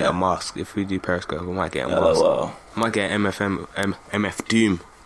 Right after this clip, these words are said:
Speaker 2: M F
Speaker 1: mask.
Speaker 2: Doom mask. But yeah, Periscope is going to be, uh, lighting up,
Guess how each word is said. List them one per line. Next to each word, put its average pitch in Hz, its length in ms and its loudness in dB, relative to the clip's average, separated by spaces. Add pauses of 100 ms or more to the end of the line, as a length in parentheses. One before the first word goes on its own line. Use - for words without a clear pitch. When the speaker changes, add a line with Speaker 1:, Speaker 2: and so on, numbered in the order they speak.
Speaker 2:
M - 80 0
F 73 60 2
Speaker 1:
mask. - 220 -2
Speaker 2:
Doom - 220 0
mask. - 340 -6
But 95 140 4
yeah, 123 360 6 (460)
Periscope 143 480 4
is 120 160 6
going 120 220 4
to - 100 2
be, 107 520 6 (100)
uh, 90 520 4
lighting 107 380 2
up, - 180 0